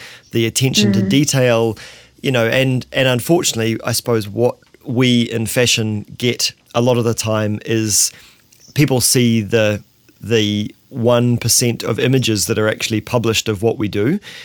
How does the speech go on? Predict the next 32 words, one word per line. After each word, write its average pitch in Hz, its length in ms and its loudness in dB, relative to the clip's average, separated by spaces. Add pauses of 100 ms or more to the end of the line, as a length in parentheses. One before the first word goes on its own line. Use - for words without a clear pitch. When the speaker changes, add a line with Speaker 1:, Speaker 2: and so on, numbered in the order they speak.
(200)
Speaker 1:
And 123 120 0
it's - 160 -2
often, 113 460 0
and 113 160 -2
you'll 110 160 0
know 104 180 0
this 107 200 -2
being 104 320 -2
in, 104 260 -4 (120)
in 110 120 -2
digital 107 400 0
influence, 117 520 -2
it's, - 340 -4
it's - 400 -4
one 120 320 2
of 104 260 -2 (300)
fifty 131 520 2
or 110 120 2
sixty 127 440 0
or 110 140 2
a 107 60 2
hundred 120 340 2
photos 120 380 2
that - 100 -6
may 120 140 2
have 110 120 0
been 110 160 -2
taken 120 320 0
on 107 120 -2
that 107 180 -4
day. 120 380 0 (500)
Um, 120 400 0